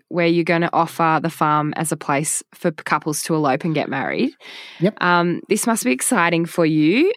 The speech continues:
Speaker 1: and anyone that's having an elopement on your property. Do you have to shoot it, or can, um, outside vendors utilize it
Speaker 2: Um,
Speaker 1: for a fee or
Speaker 2: so
Speaker 1: something?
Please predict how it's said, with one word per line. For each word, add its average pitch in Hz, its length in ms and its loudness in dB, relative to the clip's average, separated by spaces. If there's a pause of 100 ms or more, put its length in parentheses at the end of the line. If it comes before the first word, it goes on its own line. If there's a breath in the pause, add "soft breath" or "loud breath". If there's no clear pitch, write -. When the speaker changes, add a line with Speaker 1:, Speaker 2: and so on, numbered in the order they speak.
Speaker 1:
and 170 480 0 (240)
anyone 196 320 4
that's - 160 -2
having 160 260 0
an 151 60 -2
elopement 143 480 -2 (140)
on 147 420 -4
your 156 240 2
property. 151 400 0
Do - 160 0
you 156 260 4
have 147 200 -2
to 160 80 -4
shoot 151 260 0
it, 285 140 2
or 156 160 2
can, 151 340 -4 (120)
um, 139 260 -2
outside 143 500 0
vendors 139 760 -4
utilize 135 540 -2
it 98 160 -8 (520)
Speaker 2:
Um, 156 460 2
Speaker 1:
for 151 180 0
a - 20 2
fee 165 460 4
or 151 100 2
Speaker 2:
so 135 60 -2
Speaker 1:
something? - 360 -8